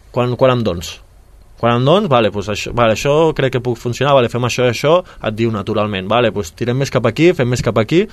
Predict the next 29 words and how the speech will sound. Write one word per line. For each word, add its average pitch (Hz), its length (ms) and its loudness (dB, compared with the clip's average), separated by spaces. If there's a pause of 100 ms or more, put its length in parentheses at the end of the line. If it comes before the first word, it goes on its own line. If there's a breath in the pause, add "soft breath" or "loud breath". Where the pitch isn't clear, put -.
(320 loud breath)
però 120 200 0
al - 60 -2
final 127 320 2
ells 139 240 -2
també 127 200 2
aposten, 107 440 0
saps? 135 200 -4
I, 110 80 -4
vale, 123 200 4
pues 98 160 -6
en 104 240 0
això 131 240 0
jo 165 160 4
crec 117 160 2
molt, 160 400 -2
tal, 110 280 0
tu 113 160 -10
també 113 160 0
com 117 120 -4
a 113 80 0
artista, 120 320 -2
pues, 127 160 0
dius, 98 120 -6
vale, 107 160 2
jo 95 160 -6
també 104 280 -2
vull 113 200 0 (680 loud breath)
tenir 104 220 -2
més 131 300 0